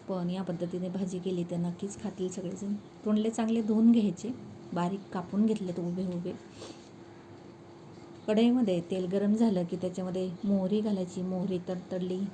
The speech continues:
जिरं घालायचं. जिरं फुललं की त्याच्यामध्ये एक मोठा कांदा बारीक कापून घेतलेला तो आपल्याला परतून घ्यायचा आहे. आता एक वाटण आपण बनवणार आहोत, लसूण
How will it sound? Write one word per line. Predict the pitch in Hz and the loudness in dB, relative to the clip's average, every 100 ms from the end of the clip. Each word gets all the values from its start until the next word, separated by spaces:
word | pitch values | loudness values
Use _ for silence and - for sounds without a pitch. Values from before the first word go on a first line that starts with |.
| - | -2
जिरं | 175 180 190 | 0 0 0
घालायचं. | 214 190 175 175 180 233 - | 0 0 -2 -4 -6 -6 -2
जिरं | 196 214 233 | 4 4 4
फुललं | 233 214 | 0 0
की | 214 214 175 156 | 0 -2 -4 -4
त्याच्यामध्ये | 180 175 175 175 196 - - - - | -6 -2 -2 -2 -4 -8 -18 -20 -10
एक | 190 175 - | -8 -6 -4
मोठा | 196 190 202 | -4 -4 -6
कांदा | 202 202 170 | -4 -2 -2
बारीक | 165 170 175 175 175 | -2 -2 0 -2 -4
कापून | - 175 180 185 | -6 -6 -4 -4
घेतलेला | 185 185 185 190 190 | -4 -4 -6 -6 -6
तो | |
आपल्याला | 185 185 180 190 | -8 -6 -6 -4
परतून | - 185 175 175 | -4 -4 -2 -2
घ्यायचा | 180 196 190 | 0 -2 -4
आहे. | 185 175 214 - - - - | -8 -6 -8 -10 -18 -20 -8
आता | 214 | 0
एक | 226 | 0
वाटण | 226 214 202 214 | 2 0 2 2
आपण | 233 226 214 | 2 0 0
बनवणार | 208 202 190 185 | 2 2 0 -4
आहोत, | 185 202 180 - - - - | -4 -2 -4 -6 -16 -18 -8
लसूण | 196 202 190 - 208 226 | 2 2 2 2 2 4